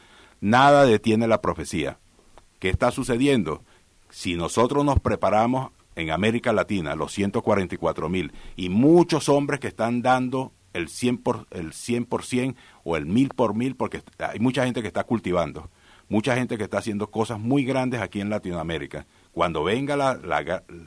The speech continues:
la gran hecatombe, va a existir la posibilidad de vida hacia estos lugares. Lamentablemente, el hombre, a través de su pensamiento, de sus actitudes, ¿qué es lo que ha hecho?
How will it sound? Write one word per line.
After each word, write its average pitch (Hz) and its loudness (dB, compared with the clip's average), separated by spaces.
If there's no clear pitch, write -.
la 69 -4
gran 127 0
hecatombe, 123 0
va 104 6
a 127 2
existir 110 -2
la 120 -2
posibilidad 87 -4
de 107 -2
vida 127 -6
hacia 87 -2
estos 104 -6
lugares. 76 -8
Lamentablemente, 139 4
el 85 -2
hombre, 143 2
a 95 2
través 90 2
de 82 -6
su 73 -10
pensamiento, 87 0
de 80 -6
sus 78 -8
actitudes, 98 -6
¿qué 120 0
es 131 2
lo 143 2
que 127 -2
ha 120 2
hecho? 101 -2